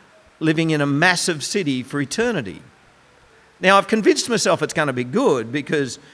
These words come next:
well, nothing that God's preparing for us is gonna be bad, is it? It, it's gotta be good.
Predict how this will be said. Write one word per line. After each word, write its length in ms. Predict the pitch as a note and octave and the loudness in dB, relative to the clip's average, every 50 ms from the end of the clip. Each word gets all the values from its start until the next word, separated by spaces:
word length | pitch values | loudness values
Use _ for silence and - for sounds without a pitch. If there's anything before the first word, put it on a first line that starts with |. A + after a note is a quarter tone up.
| - _ _ _ _ _ - | -20 _ _ _ _ _ 0
well, 180 | F#3 G3 C#3+ | 0 0 2
nothing 420 | C3+ C3+ D#3+ F#3+ F3+ F3+ D3 B2+ A#2 | 2 2 0 0 0 -2 -2 -2 -4
that 200 | B2+ A#2+ - A#2+ | -4 -6 -2 0
God's 400 | C#3 D3 C3+ B2+ A2+ G#2 - - | 2 4 4 4 2 -2 -10 -10
preparing 500 | - - A#2 - D3+ D3+ C#3+ C3 B2+ A#2 | -10 -10 0 2 4 6 6 4 4 2
for 160 | - - B2 | -2 -2 -2
us 140 | A#2 - - | -2 -2 -4
is 80 | G#2+ | -4
gonna 180 | - C#3+ B2 G#2 | -4 -4 -4 -4
be 120 | F#2+ G2 | -4 -4
bad, 460 | F2+ F#2 D#3+ D4+ G#3+ C#3 A2 C3+ G#3 E4 | 0 2 4 4 4 4 4 2 2 2
is 160 | D#4 A#3+ D#3 | 2 2 0
it? 80 | G#2+ | -2
It, 280 | F#2+ A2+ C3+ D3 D#3+ D#3 | -2 -4 -4 -4 -6 -8
it's 120 | - - | -10 0
gotta 260 | C3 D#3 C4+ F4 G#4 A#3+ | 4 6 6 6 6 4
be 100 | F3 B2+ | 2 0
good. 300 | A2+ C3 B2 G2+ E2 | 0 -2 -4 -4 -6